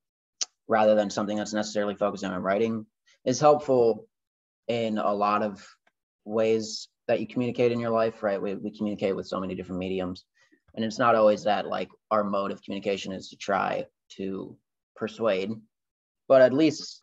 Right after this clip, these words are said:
it's very common mode of communication to just try to be understood, to try to be recognized, to try to feel like you're being heard and hearing the other people,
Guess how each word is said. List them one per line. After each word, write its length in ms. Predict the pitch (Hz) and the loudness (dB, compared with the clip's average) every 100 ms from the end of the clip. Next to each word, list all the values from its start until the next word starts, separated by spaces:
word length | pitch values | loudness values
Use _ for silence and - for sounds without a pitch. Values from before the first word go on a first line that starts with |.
| - _ _ _ _ _ _ _ _ _ 117 | -20 _ _ _ _ _ _ _ _ _ -4
it's 200 | - 107 | -4 0
very 220 | 120 113 | 2 2
common 460 | 113 110 107 104 | 2 0 0 -2
mode 200 | 104 104 | -2 -2
of 120 | 101 - | -2 -6
communication 500 | 104 98 95 101 95 | -6 -2 -2 -4 -2
to 200 | 95 85 | 0 0
just 240 | 90 - | -2 -10
try 320 | - 95 98 | -8 -4 -2
to 80 | 90 | -2
be 160 | 95 90 | -2 -4
understood, 640 | 90 90 - - - - | -4 -6 -8 -8 -8 -10
to 80 | - | -8
try 180 | 98 90 | -4 -4
to 60 | |
be 100 | - | -4
recognized, 800 | 78 87 - - 82 67 - - _ _ _ _ - | -6 -6 -8 -10 -8 -10 -12 -18 _ _ _ _ -8
to 460 | 98 95 82 71 _ _ _ - | -4 -2 -4 -8 _ _ _ -2
try 180 | 104 92 | 0 0
to 80 | |
feel 220 | - 82 87 | -4 -6 -4
like 180 | 85 | -4
you're 180 | 95 87 | -4 -6
being 300 | - 104 95 | -4 -4 -4
heard 400 | 98 98 98 92 | -6 -6 -4 -4
and 380 | - 90 87 85 | -4 -6 -8 -12
hearing 420 | - 87 50 50 | -10 -8 -8 -10
the 100 | 50 | -8
other 160 | 50 - | -8 -10
people, 380 | - 73 82 | -14 -16 -16